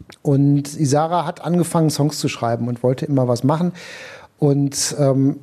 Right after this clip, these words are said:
ich hab das damals so für mich nicht so richtig gesehen, so diese Art von Musik, die sie machen wollte. Ich wollte eher so ein bisschen größer, größere Band, größere Produktion, so ein bisschen bombastischer irgendwie.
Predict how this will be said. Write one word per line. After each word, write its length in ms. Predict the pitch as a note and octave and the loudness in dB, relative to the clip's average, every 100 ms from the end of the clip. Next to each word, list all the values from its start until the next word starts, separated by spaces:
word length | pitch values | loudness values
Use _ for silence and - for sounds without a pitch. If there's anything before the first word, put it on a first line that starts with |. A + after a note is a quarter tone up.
| - | -6
ich 180 | - - | -2 -2
hab 100 | F3 | 0
das 180 | D#3+ - | -2 0
damals 380 | D3+ F#3+ E3+ C#3+ | 0 0 -2 -2
so 160 | E3 | -2
für 160 | E3+ E3+ | 0 0
mich 200 | D#3+ D#3+ | 0 2
nicht 160 | E3 - | 0 2
so 80 | |
richtig 340 | D3+ D#3+ D#3 - | 0 0 -4 -2
gesehen, 540 | D3+ B2 B2+ D#3 E3 | 0 2 4 4 2
so 120 | B2+ | 0
diese 300 | B2+ C3 C3 | -2 -2 -2
Art 260 | - A2+ D3 | -2 -4 -4
von 160 | - C#3 | 0 2
Musik, 400 | C3 B2 C#3+ C#3+ | 4 2 0 -2
die 120 | B2+ | -2
sie 160 | C#3+ | 0
machen 400 | G3 F#3+ F#3+ F3+ | 2 2 0 -2
wollte. 500 | E3 E3 E3+ F3 E3 D#3+ - - - | 2 2 2 0 0 -2 -20 -20 -14
Ich 220 | - - | -10 -2
wollte 240 | D3+ D3 | -2 -2
eher 240 | - D3+ D3 | -2 0 2
so 80 | C#3+ | 2
ein 120 | C3 | 0
bisschen 720 | C#3+ - C#3 C3 C3 C3 C3+ - - _ _ _ D#3+ | -2 -2 0 2 2 2 -2 -8 -18 _ _ _ -14
größer, 580 | B2+ C3+ E3 E3 E3 D3+ | -2 2 2 2 2 2
größere 440 | C3 D3 D3+ D3 C#3 | 2 0 2 2 2
Band, 380 | C3+ C#3+ D3 | 2 2 0
größere 380 | - C#3+ D3+ C#3 | -2 -2 2 0
Produktion, 720 | C3+ C#3+ C3 - - C3+ C#3 | 0 0 -2 -2 0 2 4
so 60 | C3 | 2
ein 80 | B2+ | 0
bisschen 280 | - C#3+ B2 | 0 -2 0
bombastischer 720 | A#2+ A#2 C#3 - D#3+ D3 C#3 | 0 0 -2 -4 -4 0 0
irgendwie. 400 | C#3 C3+ A#2 | 0 -4 -4